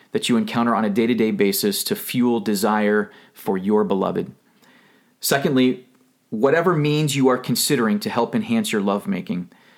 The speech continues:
first, be sure that you have drawn solid biblical boundaries regarding sex, and then lovingly consider,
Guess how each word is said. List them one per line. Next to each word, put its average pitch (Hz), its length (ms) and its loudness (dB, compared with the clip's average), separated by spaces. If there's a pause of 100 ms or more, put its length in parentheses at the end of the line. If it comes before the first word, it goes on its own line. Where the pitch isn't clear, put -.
(240)
first, - 720 -2 (420)
be 135 200 0
sure 147 320 2
that 139 100 0
you 135 140 0
have 135 140 2
drawn 110 360 0
solid 120 760 0
biblical 170 380 2
boundaries 123 520 0
regarding 123 400 0
sex, - 520 -2 (720)
and 107 240 -2
then 117 400 2 (420)
lovingly 143 500 2
consider, 104 640 0